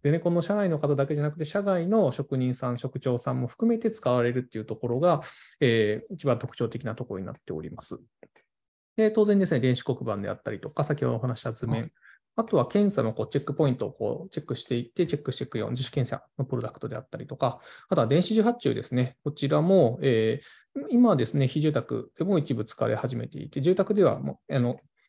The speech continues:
Speaker 1: かなり、あの、使われている方が多いような機能になっております。みたいな形ですね。プロジェクト管理からですね、このファイナンスの管理まで、えーと、ちょっと裾野が今広がっているような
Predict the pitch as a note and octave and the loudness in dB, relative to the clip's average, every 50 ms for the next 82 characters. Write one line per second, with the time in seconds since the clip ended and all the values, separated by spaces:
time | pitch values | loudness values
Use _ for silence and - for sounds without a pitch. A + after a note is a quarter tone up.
0 | _ _ - D#3 B2+ A2+ G#2 G2 - G#2 A#2 A#2 A2 G#2 G#2+ A2+ - - - _ | _ _ 0 2 2 2 2 -2 -4 -4 -2 -2 0 0 -2 -4 -6 -10 -16 _
1 | _ _ _ _ - - - A2+ A2 A#2 A2+ A2+ - - A2+ A#2+ - - - D3+ | _ _ _ _ -8 -2 0 0 2 2 0 -2 -2 -4 -4 -4 -4 -4 -4 0
2 | D#3+ F3+ D#3+ C#3 A2+ A2+ A2+ - - - - - - A#2+ A2+ A#2 B2 B2+ - _ | 2 2 4 2 2 0 -2 -6 -8 -10 -10 -10 -10 -8 -8 -8 -10 -12 -14 _
3 | _ - B2 A#2+ A#2+ - - - - - - _ _ _ - F#3+ F3+ D#3 D3 C3+ | _ -12 -10 -10 -10 -12 -14 -14 -16 -16 -18 _ _ _ -2 0 0 0 2 2
4 | C3 B2+ - B2 A#2 A2+ - C3+ A#2 A#2 C3+ D3 - - - - _ - F#3+ G3 | 0 0 0 -2 -6 -6 -4 -4 -4 -4 -4 -6 -10 -16 -20 -20 _ 0 2 2
5 | G3 G3+ A3+ A3 - A3+ A3+ - A#3 A3+ A3+ A3+ A3+ A3+ A#3 A#3+ A#3 A3 F#3 D3+ | 4 4 2 0 0 -4 -2 2 4 6 6 6 6 4 2 2 4 2 2 0
6 | G#2 G2+ - - - - C3+ C3+ C3 A2+ A2 - - - A#2 A2 A#2 C#3 - _ | -2 -4 -6 -8 -4 -2 0 0 0 0 -2 -6 -8 -8 -6 -6 -6 -6 -8 _
7 | - C3+ B2+ B2+ - D#3 C#3+ C3 - F#3 F#3 F#3 F#3 F3 - F#3+ F#3 - G#3+ G#3+ | -2 -2 -2 0 0 -2 -2 0 0 0 2 2 0 0 -2 -4 -2 -2 -2 0
8 | F#3+ C3 - - _ _ - C3+ C3 D3+ D3 C3 - - - - _ _ _ - | 0 -2 -4 -8 _ _ -2 0 2 4 4 4 4 0 -6 -16 _ _ _ -20
9 | - - D3 C3 A#2+ A#2 A2+ A#2 - C3 A#2 A2+ A2+ - - - - A2+ - - | -8 -2 0 2 2 0 0 -2 -2 -2 0 0 -2 -2 -4 -6 -6 -8 -8 -10
10 | - _ _ _ - - D3+ - D3+ C3+ C#3 D3 E3+ E3+ D3+ B2 - C3 A#2+ A2+ | -14 _ _ _ -8 -6 -2 0 2 2 2 2 2 2 0 0 0 0 -2 -2
11 | A2+ A2 - - - A#2+ G#2 G#2 G#2 G#2+ A#2 - | -2 -4 -6 -8 -10 -8 -6 -6 -6 -6 -8 -8